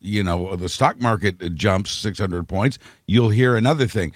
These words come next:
I-, it just depends on the moment that that question is asked. And I guess my hope is that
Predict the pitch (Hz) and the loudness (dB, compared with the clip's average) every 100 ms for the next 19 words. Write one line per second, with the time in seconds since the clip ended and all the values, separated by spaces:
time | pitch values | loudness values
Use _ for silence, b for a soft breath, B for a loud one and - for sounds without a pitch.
0 | b b - 131 117 110 165 180 - - | b b -6 -2 -2 0 2 2 0 0
1 | 147 131 123 113 101 120 143 143 120 - | 2 4 4 4 4 4 4 2 0 0
2 | 120 - 123 117 113 101 87 123 127 87 | -2 0 -2 -2 -2 -4 0 0 0 -2
3 | 76 - b b b 101 110 127 107 110 | -6 -12 b b b -2 0 0 0 2
4 | 139 107 117 160 165 107 120 131 - - | 2 4 4 4 4 2 2 0 -4 -12
5 | 120 113 113 113 92 76 85 104 107 110 | -2 2 2 2 -2 -6 0 2 2 0